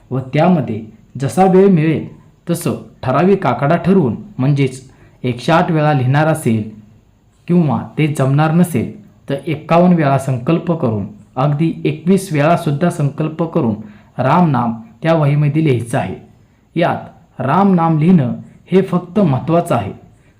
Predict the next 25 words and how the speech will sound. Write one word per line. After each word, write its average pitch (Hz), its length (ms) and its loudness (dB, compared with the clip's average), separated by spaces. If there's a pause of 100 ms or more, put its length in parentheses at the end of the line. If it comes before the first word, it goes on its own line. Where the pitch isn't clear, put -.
समाधान 143 500 0
मिळवण्याचे 143 720 -2
एकमात्र 147 540 -2
साधन 123 340 -2 (460)
सर्व 160 260 0
संतांनी 135 600 0 (180)
महाअनुभव 156 800 2
घेऊन 170 340 2 (360)
आपल्याला 151 440 -2
सांगितलं 131 460 -2
आहे, 107 180 -6 (540)
ते 156 120 0
म्हणजे 147 280 -2
नामस्मरण. 117 640 -2 (720)
नामस्मरणाला 190 880 2 (160)
पहाटेपासून 165 560 -2
सुरुवात 147 320 -2 (140)
केली 127 280 2 (380)
तर 143 60 -4 (100)
त्याचा 135 260 -2
परिणामही 139 600 0
उत्तम 175 280 -4
मिळतो. 110 380 -4 (540)
तुमच्या 135 260 -4
डोक्यात 151 400 -4